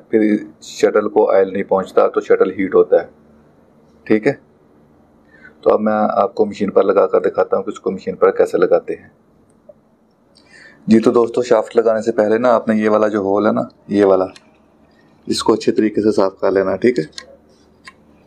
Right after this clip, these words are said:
ओके,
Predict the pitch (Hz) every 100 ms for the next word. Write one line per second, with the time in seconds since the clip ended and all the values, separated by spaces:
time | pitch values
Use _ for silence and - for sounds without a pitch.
0 | - _ - - _ _ - - - -
1 | - - - - - - - - - _
2 | _ - - _ _ - - - - -
3 | - - 113 -